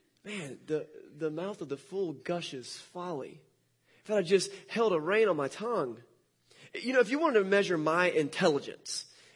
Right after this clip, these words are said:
and determine whether or not I was smart, you could look at my G P A, you, I could take an I Q test. And here's what I, I hope you'll find. I'm not stupid. In fact, even at that time, I was intelligent, but it was not wise. And there is a clear difference between the two.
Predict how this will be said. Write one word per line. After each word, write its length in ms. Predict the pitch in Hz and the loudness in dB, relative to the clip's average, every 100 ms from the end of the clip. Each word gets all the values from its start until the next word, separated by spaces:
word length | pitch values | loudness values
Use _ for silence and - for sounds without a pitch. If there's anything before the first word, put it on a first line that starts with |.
| - | 0
and 100 | 202 | 4
determine 360 | 202 226 262 233 | 4 4 2 4
whether 120 | 220 | 6
or 100 | 208 | 6
not 120 | 143 | 4
I 120 | 202 | 2
was 200 | 196 156 | 2 0
smart, 520 | - - 226 190 123 - | -2 -4 -2 0 -2 -8
you 160 | 170 208 | -6 -4
could 100 | 208 | 0
look 160 | 196 180 | 2 2
at 80 | |
my 100 | 165 | 2
G 200 | 139 143 | 0 -2
P 200 | 139 147 | -6 0
A, 260 | 170 220 220 | 4 8 8
you, 160 | 190 160 | 6 0
I 80 | 147 | -4
could 80 | 139 | -4
take 140 | 139 | -4
an 80 | 131 | -2
I 160 | 131 135 | 0 -2
Q 240 | - 220 | -4 -8
test. 520 | - 226 214 202 - - - _ _ _ _ _ - | -2 2 2 0 -6 -12 -20 _ _ _ _ _ -6
And 120 | - | -2
here's 140 | 285 285 | 0 2
what 220 | 233 - | 2 4
I, 60 | |
I 20 | 170 | 4
hope 240 | 202 254 | 4 4
you'll 80 | 185 | 2
find. 220 | 160 160 | 0 -2
I'm 80 | 269 | 0
not 200 | 269 - | -2 -2
stupid. 640 | - - 220 202 139 196 - _ _ _ _ _ _ | -8 -8 -8 -4 -4 -6 -12 _ _ _ _ _ _
In 80 | 180 | 0
fact, 160 | 226 | 0
even 160 | 220 240 | 2 2
at 60 | 214 | 2
that 120 | 185 | 2
time, 220 | 202 196 - | 0 -4 0
I 140 | 196 | 4
was 220 | 220 196 - - | 4 2 -2 -10
intelligent, 680 | 156 151 - 285 190 135 - - _ _ _ _ _ _ - | -8 -8 -4 0 0 -2 -8 -12 _ _ _ _ _ _ -4
but 80 | 185 | -2
it 80 | 175 | 0
was 220 | 185 160 | 0 -2
not 520 | 185 254 175 147 - - _ _ _ - | 0 2 4 2 -4 -12 _ _ _ -12
wise. 720 | 120 147 139 113 - - - - _ _ _ _ - - | -2 0 0 -2 -8 -14 -16 -18 _ _ _ _ -12 0
And 120 | 180 | 2
there 140 | 247 | 4
is 220 | - 180 151 | 6 4 2
a 80 | |
clear 340 | 151 - 233 214 | -2 -4 -4 0
difference 400 | 160 170 143 - | 2 0 0 -8
between 400 | 139 - 156 135 | -12 -10 -10 -10
the 60 | |
two. 180 | - - | -12 -16